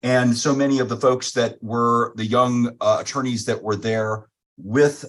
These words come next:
um, with, uh, Ed Meese and, and, and those in the White House would end up having very prominent positions, uh, in government, including, uh, Chief Justice Roberts, uh, eventually would make it there.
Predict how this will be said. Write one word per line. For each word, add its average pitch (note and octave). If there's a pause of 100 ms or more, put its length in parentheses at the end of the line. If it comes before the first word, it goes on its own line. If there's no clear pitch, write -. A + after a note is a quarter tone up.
um, G#2
with, B2+
uh, A2
Ed G2+
Meese A#2+
and, G#2+
and, G#2+
and G#2
those A2+
in G#2+
the G#2
White A#2
House G#2
would A2
end A2
up A2
having G2+
very G#2
prominent G2+
positions, G2 (360)
uh, G#2+
in A2
government, C3+
including, C3
uh, A2+
Chief C3+
Justice B2
Roberts, -
uh, F#2+
eventually G2
would F2+
make F#2
it F#2
there. E2